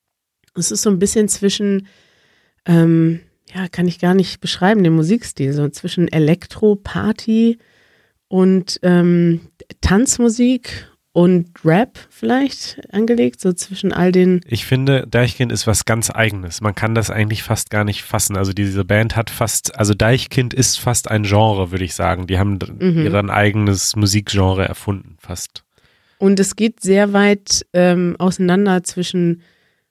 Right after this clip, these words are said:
Speaker 1: Pa-, also die Bandbreite ist von Partymusik bis zu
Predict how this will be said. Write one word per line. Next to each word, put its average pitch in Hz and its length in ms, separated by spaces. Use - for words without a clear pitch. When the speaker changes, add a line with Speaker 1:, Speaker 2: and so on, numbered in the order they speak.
Speaker 1:
Pa-, 175 260
also 165 340
die 185 140
Bandbreite 196 580
ist - 180
von 180 320
Partymusik 220 960
bis 196 320
zu 196 500